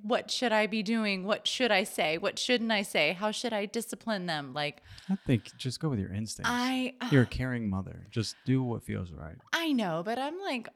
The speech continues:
Speaker 1: all in with, like, okay, like, I want them to be, like, better than me. I want them
Speaker 2: Yeah,
Speaker 1: to
Speaker 2: I think you give them what your instincts tell you to do.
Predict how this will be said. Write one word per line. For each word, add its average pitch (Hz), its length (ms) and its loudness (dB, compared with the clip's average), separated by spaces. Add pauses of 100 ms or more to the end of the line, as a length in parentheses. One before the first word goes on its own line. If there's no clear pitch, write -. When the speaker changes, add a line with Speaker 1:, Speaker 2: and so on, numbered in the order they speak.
Speaker 1:
all 254 280 0
in 233 460 -2
with, 196 260 -8
like, 156 460 0 (100)
okay, 165 440 -2
like, 120 380 -4
I 147 180 2
want 165 240 -4
them 151 340 -6
to 156 200 -10
be, 120 420 -10 (460)
like, - 240 -10 (240)
better 143 260 0
than 131 220 -8
me. - 340 -16 (300)
I 156 80 -6
want 131 240 -6
them 135 220 -6
Speaker 2:
Yeah, 147 180 6
Speaker 1:
to 120 80 0
Speaker 2:
I 143 120 4
think 127 280 4 (100)
you 120 200 -2
give 113 240 0
them 113 360 -4 (1600)
what 120 200 8
your 123 180 6
instincts 120 800 -2
tell 107 240 0
you 92 220 -4
to - 140 -8
do. 87 300 -10